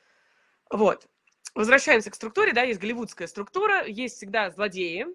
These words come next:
есть герои, есть борьба с трудностями. Э, если брать, например, э, нашу историю, да,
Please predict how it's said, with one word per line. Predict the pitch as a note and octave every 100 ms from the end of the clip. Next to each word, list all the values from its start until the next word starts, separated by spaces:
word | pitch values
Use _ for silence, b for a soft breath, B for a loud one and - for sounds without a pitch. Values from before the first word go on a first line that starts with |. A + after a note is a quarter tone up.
| _ _ _
есть | G#3 A#3 E3+
герои, | F#3 D#4 F#4+
есть | A3+ C#4
борьба | G#3 F3+ A3+
с | -
трудностями. | G#3+ D#3+ D3 - G#2 - _ b b b b b -
Э, | F3+ E3+
если | F3+ C4 D#4+
брать, | A3+ B3+ C#4+
например, | A#3+ G3+ G3+ A3 B3
э, | - F#3
нашу | F#3+ A#3 A3+ F#3+ E3+
историю, | - A3+ F4+ F#4
да, | F#3 D#3 G#3